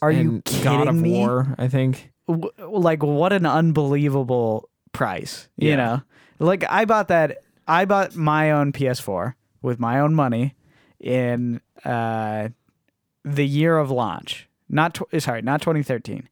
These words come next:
Speaker 1: in twenty fourteen.
Speaker 2: Mm-hmm.
Speaker 1: Um, so I bought it with my own money in twenty fourteen, and it was still three ninety-nine. You know, there wasn't any other higher skew,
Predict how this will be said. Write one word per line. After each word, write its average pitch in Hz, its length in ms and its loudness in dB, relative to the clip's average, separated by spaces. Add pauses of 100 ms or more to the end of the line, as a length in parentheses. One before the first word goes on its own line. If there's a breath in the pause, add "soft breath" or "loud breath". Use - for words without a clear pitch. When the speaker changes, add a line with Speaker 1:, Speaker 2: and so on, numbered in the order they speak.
(220 soft breath)
Speaker 1:
in 139 160 -2
twenty 139 220 0
fourteen. - 480 -8 (260)
Speaker 2:
Mm-hmm. 127 500 -4
Speaker 1:
Um, 117 420 -2 (760)
so 131 240 0
I 135 200 2
bought 165 180 2
it 151 80 0
with 147 140 0
my 151 200 4
own 180 140 2
money 151 280 2
in - 140 -6
twenty 151 240 0
fourteen, 135 580 0 (760 soft breath)
and 135 560 2 (120)
it 147 120 -2
was 135 140 -2
still 170 280 2
three 175 260 0
ninety-nine. 165 800 2
You 139 200 0
know, 120 140 2
there 120 160 0
wasn't 143 280 2
any 151 220 2
other 147 220 2
higher 151 340 0
skew, 139 480 0